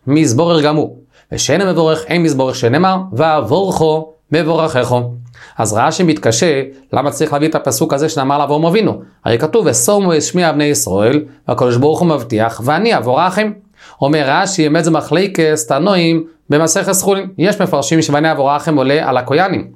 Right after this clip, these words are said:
אבל כאן כדס רב עקיבא, שהוא אומר, "למדנו ברוכו לישראל מפי כהנים, מפי הגבורה לא למדנו", כשהוא אומר, "ואני אבורכם", "אבוים הכהנים, אבורכם את ישראל, והקדוש ברוך הוא מסכים על יודום". אז לשיטתו, "ואני אבורכם" עולה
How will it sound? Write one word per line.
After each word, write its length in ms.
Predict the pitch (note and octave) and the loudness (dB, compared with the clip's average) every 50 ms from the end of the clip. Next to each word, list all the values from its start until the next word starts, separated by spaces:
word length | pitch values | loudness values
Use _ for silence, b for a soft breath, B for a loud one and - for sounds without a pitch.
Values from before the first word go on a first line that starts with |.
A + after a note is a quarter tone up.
| b b b b b b b - | b b b b b b b -4
אבל 200 | - G#2+ G#2+ - - | -2 -2 -2 -2 -2
כאן 460 | C#3 D3+ F3 F3+ F3+ E3+ E3+ E3+ D#3+ - | -2 0 0 0 0 0 -2 -2 -4 -4
כדס 400 | - C#3+ B2 D3 D#3 D#3+ D#3 - | -4 -2 0 0 0 0 0 -2
רב 140 | C#3+ C3 B2 | -2 -2 -2
עקיבא, 300 | A#2 A#2+ G3 G#3 D#3 A2+ - B B B B B B | -4 -2 -2 -2 -2 -4 -6 B B B B B B
שהוא 360 | - - - A#2 A#2+ D3 E3 E3+ | -12 -4 -2 0 2 2 2 2
אומר, 440 | D#3 C#3+ D3+ F3 F#3 F3+ F3 D#3 D3+ b b b b b b _ - | 2 2 2 2 2 0 0 -2 -4 b b b b b b _ -2
"למדנו 600 | C3+ B2 A#2+ A#2 A#2 B2 D3+ F3+ F#3 F3+ E3 D3+ | 0 2 2 2 2 2 2 2 2 0 0 0
ברוכו 280 | C3+ D#3+ F3+ F3+ - E3+ | 2 0 0 0 0 2
לישראל 400 | D3+ D3 C3+ - - E3+ F3 D#3+ | 2 2 2 2 0 0 0 2
מפי 200 | D3 D#3+ D3+ - | 0 0 0 0
כהנים, 500 | - A#2 A#2+ C3 D3+ E3+ D3+ A2+ A#2+ - - - - _ _ | 2 2 2 2 2 0 0 -4 -6 -8 -12 -18 -20 _ _
מפי 640 | C3+ B2 A#2 C3+ D#3 E3 D3 C3 - - - E3+ F3 D#3+ | 0 2 4 4 4 2 2 0 -2 -4 -2 0 0 2
הגבורה 380 | C#3+ A#2 A2+ C3+ F3 E3 D3 | 0 0 0 0 2 2 2
לא 100 | C#3+ D3+ | 2 2
למדנו", 600 | D3+ C#3+ B2+ B2 A#2+ B2 C3 D#3+ F3+ G3 G#3 G3+ B B B B B - | 2 2 2 2 0 0 0 0 0 0 -2 -4 B B B B B -10
כשהוא 320 | - - D3+ C3 A#2+ C3+ | -4 0 2 4 4 4
אומר, 200 | E3+ F#3 F#3 E3+ D#3 | 4 2 2 0 0
"ואני 260 | D3+ C#3+ D#3+ E3+ E3+ | 0 0 0 0 0
אבורכם", 540 | D3+ D#3+ D3 C3+ C3+ C3+ - G#3 A3 F#3 - - C3 | 0 -2 -2 0 -2 -2 0 0 0 0 0 -2 -2
"אבוים 320 | B2 C3 C#3 F3 G3 G3 | 0 2 0 2 2 0
הכהנים, 580 | F3 D#3+ - - C3+ C#3 D#3 F3 F#3 F#3+ F3 D#3 | 0 0 0 -2 0 0 2 2 2 2 0 0
אבורכם 400 | C#3 D3+ F3 F#3 F3+ F3 F3 D#3+ | 2 2 2 2 2 0 0 0
את 120 | D3+ - | 0 0
ישראל, 440 | C#3+ C3 - - B2+ C#3 D#3 F#3 F#3 | 0 0 0 -2 0 0 0 0 0
והקדוש 240 | E3+ - D3 C3 B2 | -2 -2 -2 -2 0
ברוך 220 | C#3+ E3 D#3+ D#3+ | 0 0 0 0
הוא 80 | D#3 D3 | 0 0
מסכים 360 | D3 D#3 D3+ - - D#3 C#3+ | 0 -2 -2 -2 -2 0 0
על 80 | C#3 | 2
יודום". 300 | E3 G#3 G#3+ D#3 A#2 G2 F#2+ - - _ _ B B B B B B | 2 2 2 0 -2 -4 -8 -12 -18 _ _ B B B B B B
אז 140 | D3 C#3 C3+ | -2 -2 -2
לשיטתו, 480 | C3 B2+ D3+ D3+ D3 C#3 C#3+ F3+ E3+ | -2 -2 0 0 0 0 0 0 0
"ואני 220 | D#3 D3+ E3 F3 E3+ | 0 2 2 2 2
אבורכם" 440 | C#3+ D3 C#3 D3+ D#3+ D#3 F3 E3 | 2 2 0 0 0 0 0 0
עולה 380 | D3+ C#3+ C#3 C#3+ D3 D3+ F3 G3+ | 2 2 2 2 2 2 0 -2